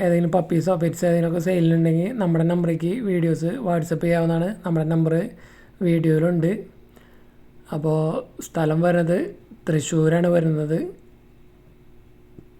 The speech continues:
നല്ല അടിപൊളി ക്വാളിറ്റി കോക്കർ സ്പാനിയലിൻ്റെ പപ്പീസാണ് നമുക്കിന്ന് എത്തിയിരിക്കുന്നത്. നമുക്കിന്ന്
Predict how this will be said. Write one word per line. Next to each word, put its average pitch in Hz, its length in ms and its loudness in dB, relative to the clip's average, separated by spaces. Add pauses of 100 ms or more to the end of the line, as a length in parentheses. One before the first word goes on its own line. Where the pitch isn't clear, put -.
(1800)
നല്ല 165 180 0 (140)
അടിപൊളി 165 380 0
ക്വാളിറ്റി 170 420 0 (280)
കോക്കർ 165 360 0
സ്പാനിയലിൻ്റെ 156 540 -2 (220)
പപ്പീസാണ് 165 540 -2
നമുക്കിന്ന് 160 300 0
എത്തിയിരിക്കുന്നത്. 156 420 -2 (300)
നമുക്കിന്ന് 165 340 0